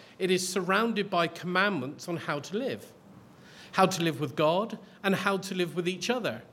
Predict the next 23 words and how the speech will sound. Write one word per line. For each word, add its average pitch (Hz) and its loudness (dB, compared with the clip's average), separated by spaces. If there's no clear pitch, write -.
How 202 6
to 185 0
participate 170 -2
in 151 -2
this 165 -4
law 190 0
and 151 -6
that 151 2
law. 156 0
Why? 160 0
Because 180 0
if 180 -4
you're 180 4
not 190 0
worshipping 175 -2
God 147 0
properly, 170 -4
the 147 -2
first 175 0
thing 175 -2
to 147 -4
break 139 -4
down 156 0